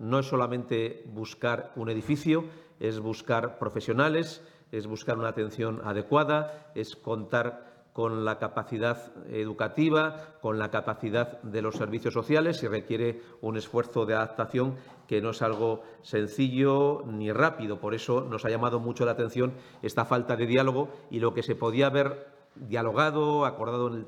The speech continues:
el, entre todos, planteado con un horizonte razonable, se ha hecho de forma absolutamente precipitada y por presión a cambio de siete votos. Y yo creo que siete votos pueden ser muy importantes, pero todavía es más importante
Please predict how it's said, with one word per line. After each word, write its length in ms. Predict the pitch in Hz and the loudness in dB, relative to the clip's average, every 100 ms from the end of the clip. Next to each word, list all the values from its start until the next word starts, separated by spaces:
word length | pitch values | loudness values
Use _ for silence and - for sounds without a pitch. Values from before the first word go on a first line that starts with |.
| - | -10
el, 80 | 113 | -6
entre 180 | 107 107 | -6 -4
todos, 400 | - 151 143 147 | 0 2 2 0
planteado 520 | 123 117 104 123 127 | -2 -2 0 0 0
con 120 | 123 123 | 0 0
un 80 | |
horizonte 420 | 120 117 123 123 120 | 0 0 0 0 0
razonable, 480 | 117 131 135 143 - - - - - | 2 2 2 2 -4 -14 -16 -14 -8
se 200 | - 123 | 0 2
ha 140 | 123 | 2
hecho 220 | 131 143 | 0 -2
de 100 | 120 | -2
forma 260 | 117 120 131 | -2 -2 -2
absolutamente 540 | 127 117 123 123 127 | -2 -2 -2 0 -2
precipitada 600 | 123 117 117 117 - 120 120 | -4 -4 -4 -4 0 2 0
y 40 | |
por 220 | 123 113 | 0 -4
presión 400 | 117 - 123 131 - - - - | -2 0 0 0 -6 -20 -12 -6
a 140 | 104 | -2
cambio 260 | 120 120 120 | 0 2 0
de 80 | |
siete 220 | 117 135 101 | 0 0 2
votos. 440 | 135 131 95 - - - - | 0 0 -10 -12 -20 -20 -12
Y 100 | 101 | -6
yo 180 | 95 104 | 0 0
creo 220 | 107 113 | 2 2
que 380 | - 113 107 104 | 2 4 4 2
siete 280 | - 113 120 | -2 -2 0
votos 280 | 110 123 117 | 0 0 2
pueden 200 | 120 113 | 2 2
ser 120 | 117 | 0
muy 120 | 104 | 0
importantes, 680 | 101 98 - 117 117 - - - - - _ _ _ - | -2 -2 0 0 -2 -8 -12 -20 -20 -20 _ _ _ 2
pero 640 | 104 104 104 104 - - | 4 4 4 0 -4 -8
todavía 400 | - 104 101 113 | 0 2 4 2
es 80 | 113 | 2
más 220 | 117 120 | 2 0
importante 640 | 123 110 107 113 104 120 | 0 -4 -2 -2 -2 -4